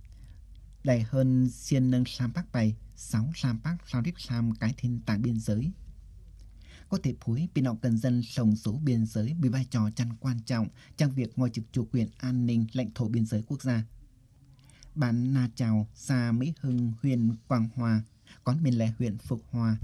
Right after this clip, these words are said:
là tỷ phương Tây Tàu tham gia phong trào tặng dân tham gia ngồi trực chủ quyền an ninh biên giới quốc gia, tứ Pĩa Xiên, Cầu Bác, Cầu Hạ. Tăng ban thành lập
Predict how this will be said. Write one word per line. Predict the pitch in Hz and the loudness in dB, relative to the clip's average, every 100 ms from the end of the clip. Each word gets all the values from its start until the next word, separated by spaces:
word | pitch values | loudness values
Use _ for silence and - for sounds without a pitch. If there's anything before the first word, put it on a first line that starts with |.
| - - | -6 -2
là | 139 | 0
tỷ | 135 113 | 0 -4
phương | - 135 127 123 - - - - - - - - - - | -4 -2 0 0 -2 -16 -20 -20 -20 -20 -20 -20 -10 -4
Tây | 135 135 | -4 0
Tàu | 113 110 110 | 2 2 0
tham | - 131 | -2 -2
gia | 123 123 117 | 0 -2 -2
phong | 113 131 | -4 -2
trào | 110 107 104 - - | 2 2 0 -4 -2
tặng | 117 104 | 0 2
dân | 123 110 | 0 -2
tham | 123 113 | -4 -2
gia | 120 117 | -2 0
ngồi | 113 110 | 2 0
trực | - - - | -4 -12 -2
chủ | 131 117 | -2 0
quyền | 110 | -2
an | - 123 | 0 0
ninh | 123 | 2
biên | 127 110 | 2 0
giới | 110 107 123 - | 0 -2 -2 -6
quốc | 160 | -8
gia, | - 123 110 110 - - - | -2 0 0 -2 -16 -14 -4
tứ | 123 - | -4 -4
Pĩa | 147 | -6
Xiên, | 170 - 117 113 | -4 -2 -2 0
Cầu | 110 - | -4 -4
Bác, | 143 175 - | -4 -4 -2
Cầu | 123 107 | -2 0
Hạ. | 110 98 - - - - - - - - - - - - _ - | -2 -4 -6 -16 -18 -18 -20 -20 -20 -20 -20 -20 -20 -20 _ -4
Tăng | 139 | -2
ban | 123 117 113 | 0 -2 -2
thành | 127 | 0
lập | 123 117 | 0 -2